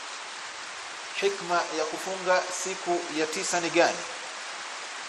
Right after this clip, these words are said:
Al-Imam an-Nawawi rahimahullah amenukuu kutoka kwa maulama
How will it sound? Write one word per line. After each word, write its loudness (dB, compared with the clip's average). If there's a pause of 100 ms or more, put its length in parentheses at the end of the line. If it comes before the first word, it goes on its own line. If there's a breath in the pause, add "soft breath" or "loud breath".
(320)
Al-Imam 2
an-Nawawi 6
rahimahullah 4 (520)
amenukuu -2
kutoka -2
kwa 2
maulama 6